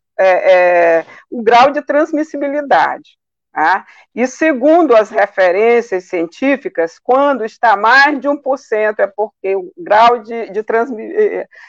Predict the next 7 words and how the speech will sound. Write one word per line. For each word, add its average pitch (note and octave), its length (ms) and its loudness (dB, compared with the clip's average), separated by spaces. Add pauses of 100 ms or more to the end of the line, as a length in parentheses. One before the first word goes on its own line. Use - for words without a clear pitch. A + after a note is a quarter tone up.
de G#3 140 -2
transmissibilidade C4 1080 0
tá C4 120 2
muito D4+ 420 2
alto, E3 420 2 (800)
tá? D#3+ 380 0 (680)
É, F3 1120 4